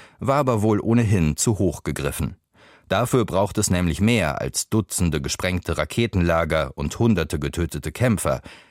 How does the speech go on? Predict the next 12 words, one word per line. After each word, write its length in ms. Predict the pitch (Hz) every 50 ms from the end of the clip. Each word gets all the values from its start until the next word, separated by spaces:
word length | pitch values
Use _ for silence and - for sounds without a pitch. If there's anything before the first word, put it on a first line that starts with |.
| _ _
Es 160 | - - -
erfordert 640 | - 104 - - 123 131 147 156 156 160 - - -
die 60 | 120
finanziellen 680 | - - 131 131 120 104 - - 120 120 120 107 95 92
Mittel 380 | 110 107 - 131 131 131 120 - - - - -
und 320 | - 135 170 - - -
den 140 | 156 147 143
politischen 640 | - 127 117 113 120 131 - 131 120 - 123 110 110
Willen, 380 | 127 123 107 87 76 67 60 -
auch 200 | - 82 85 -
in 100 | 76 82
Europa, 600 | 85 82 82 92 131 143 - - 85 80 80 76